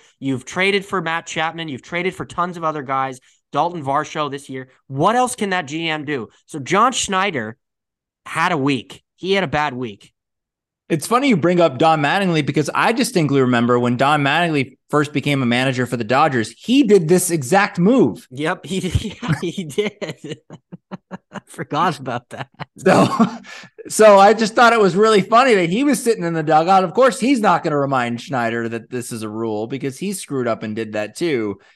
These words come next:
Speaker 2: Um, I also, like, it's weird because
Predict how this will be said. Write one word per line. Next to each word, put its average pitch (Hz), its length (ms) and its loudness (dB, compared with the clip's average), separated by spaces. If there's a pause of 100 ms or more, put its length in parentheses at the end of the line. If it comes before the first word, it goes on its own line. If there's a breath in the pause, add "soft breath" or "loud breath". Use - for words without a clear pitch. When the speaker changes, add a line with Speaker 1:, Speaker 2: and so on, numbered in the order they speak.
(260 soft breath)
Speaker 2:
Um, 123 680 0 (360)
I 196 140 4
also, 302 640 2
like, 208 500 -2 (720)
it's 208 200 -2
weird 247 480 -6
because 220 380 -2